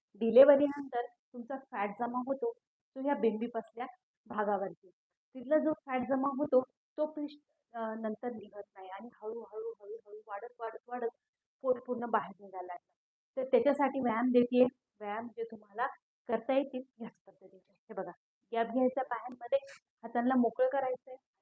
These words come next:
फक्त हाताला ऑपोझिट सरळ आणायचं, फक्त एवढंच करायचं. हे बघा, पीळ पडला पाहिजे पोटाला आणि कमराला. आणि हा व्यायाम तुम्हाला करायचा आहे पन्नास वेळा.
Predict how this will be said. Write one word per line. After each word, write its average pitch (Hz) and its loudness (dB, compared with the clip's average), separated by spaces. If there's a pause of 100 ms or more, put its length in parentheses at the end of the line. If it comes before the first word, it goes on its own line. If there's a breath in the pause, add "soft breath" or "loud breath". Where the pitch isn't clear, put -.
(160)
फक्त - -20 (520)
हाताला 220 2 (540)
ऑपोझिट 220 -4
सरळ 208 -8
आणायचं, - -16 (360)
फक्त 370 -4
एवढंच 247 10
करायचं. 202 2
हे - -20
बघा, 190 -6 (540)
पीळ 330 0
पडला 330 4
पाहिजे 330 6 (100)
पोटाला 285 6
आणि 269 8 (320)
कमराला. 202 -8 (600)
आणि 262 -4
हा 262 0
व्यायाम 294 6
तुम्हाला 294 10
करायचा 262 2
आहे 311 -2
पन्नास 240 -4 (100)
वेळा. 196 -4